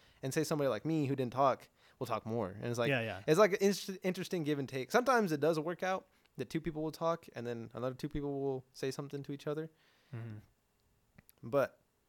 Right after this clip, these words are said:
Speaker 1: um, I think the thing about, you know, whenever they have somebody who's, uh, I don't wanna say muted, but, like, kind of, you know, kinda off, like, don't really have nothing co-, to contribute on the next topic,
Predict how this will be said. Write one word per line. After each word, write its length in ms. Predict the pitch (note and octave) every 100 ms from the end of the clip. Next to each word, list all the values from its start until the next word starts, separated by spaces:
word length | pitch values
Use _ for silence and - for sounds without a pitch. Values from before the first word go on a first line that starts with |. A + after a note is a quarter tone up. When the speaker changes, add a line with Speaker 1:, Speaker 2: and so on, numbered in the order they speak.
| _ _ -
Speaker 1:
um, 260 | A#2+ G#2+ -
I 80 |
think 340 | C3+ D3+ B2+ - _ _ - - - - _ _ _ _
the 80 | B2
thing 260 | - C#3+
about, 380 | C3 A#2 A2+ - - _ _ _ _ _ _ _ _ -
you 80 | B2+
know, 120 | A2+
whenever 280 | A#2 A#2 A#2
they 120 | A#2
have 320 | A2+ A2+ G#2+ G2+ - _ _ _
somebody 300 | - C3+ B2
who's, 320 | A#2 G#2+ - - _ _ _ -
uh, 40 |
I 220 | G2 G#2 G#2+
don't 100 | A#2
wanna 140 | A2+
say 140 | -
muted, 380 | G2 G2+ A#2 F#2+
but, 140 | A2 F2
like, 160 | F#2
kind 220 | - C#3 C3+
of, 320 | C#3 - -
you 100 | D3
know, 140 | A#2 A2+
kinda 220 | - A#2
off, 260 | G#2+ G#2+ -
like, 180 | G2 -
don't 140 | A#2+
really 140 | A#2+
have 100 | A#2+
nothing 220 | A#2+ A#2+ A#2
co-, 140 | -
to 200 | - -
contribute 560 | - A2 - B2+ C3+ D#3+ _ _ -
on 100 | A#2
the 80 | B2
next 220 | C#3 -
topic, 480 | E3 D3+ E3 D#3